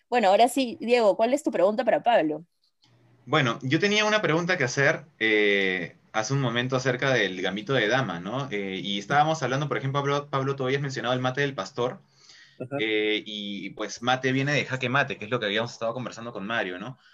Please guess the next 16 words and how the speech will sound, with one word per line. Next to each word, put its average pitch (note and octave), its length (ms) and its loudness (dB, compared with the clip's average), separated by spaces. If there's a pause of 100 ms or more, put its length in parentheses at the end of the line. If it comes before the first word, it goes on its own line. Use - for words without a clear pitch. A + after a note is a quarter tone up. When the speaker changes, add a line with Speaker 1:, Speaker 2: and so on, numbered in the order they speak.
(180)
Speaker 2:
Entonces, D3+ 340 -2
así, E3+ 360 -6 (200)
Speaker 3:
Ujú. C3 220 -14
Speaker 2:
estos, F#3 460 -2
estos D#3+ 240 -4
nombres F3 360 -4
que C#3 120 -2
van C#3 180 0
creándose, C#3+ 600 -2
que B2+ 80 -6
van A#2+ 160 -6
existiendo, C3+ 580 -6
¿son C#3+ 240 -8
como D#3+ 260 -4
de A2 240 -2 (300)
jugadas D3 720 -4